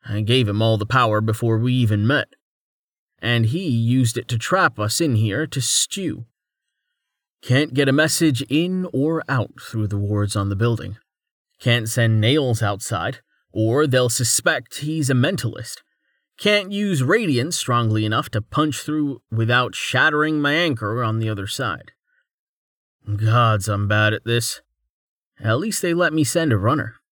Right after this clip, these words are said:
Else Amelia would have torn the building down by now. Realizing he was clenching his teeth, Rain forced himself to relax. It was fine.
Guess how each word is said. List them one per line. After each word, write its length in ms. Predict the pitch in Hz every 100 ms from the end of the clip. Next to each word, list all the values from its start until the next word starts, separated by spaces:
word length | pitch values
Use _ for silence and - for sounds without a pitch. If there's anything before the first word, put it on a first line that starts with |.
| _ _ _ _ _ -
Else 320 | 98 98 -
Amelia 480 | 107 135 107 101 127
would 160 | 113
have 180 | 104 107
torn 400 | - 131 139 131
the 80 | 117
building 480 | 107 131 190 110 104
down 280 | 110 113 107
by 160 | 107
now. 300 | 110 113 110 - _ _ _ _ _ _ _ _ _ _
Realizing 680 | 110 107 104 107 107 120 123
he 140 | 117
was 180 | 101 104
clenching 440 | - 131 135 113 113
his 160 | 107
teeth, 380 | - 180 127 - _ _ _ _ _ -
Rain 400 | 127 156 160 160
forced 440 | - 127 120 -
himself 680 | 131 123 107 95 104 - - _ -
to 120 | 110
relax. 640 | 107 104 71 - - - _ _ _ _ _ _ _ _ _ _ _ -
It 280 | 135 - - - _ -
was 300 | 117 117 110
fine. 840 | - - - 117 120 110 95 -